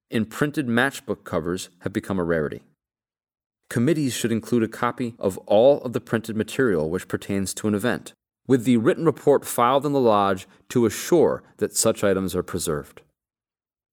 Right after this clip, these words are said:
The task of preserving our heritage lies not solely with the lodge secretary or historian, but each of us may contribute to such an effort by donating items which we may own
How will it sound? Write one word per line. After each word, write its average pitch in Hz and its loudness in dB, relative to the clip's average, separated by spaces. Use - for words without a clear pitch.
The 127 2
task - 0
of 131 0
preserving 123 2
our 123 -2
heritage 90 0
lies 117 2
not 127 0
solely 151 4
with 135 0
the 135 2
lodge 120 0
secretary 107 0
or 104 0
historian, 101 2
but 127 2
each 170 -2
of 95 2
us - -10
may 120 2
contribute 139 0
to 117 -4
such - 0
an 107 -2
effort 92 -4
by 107 4
donating 143 4
items 113 2
which 113 -2
we 104 0
may 107 2
own 135 0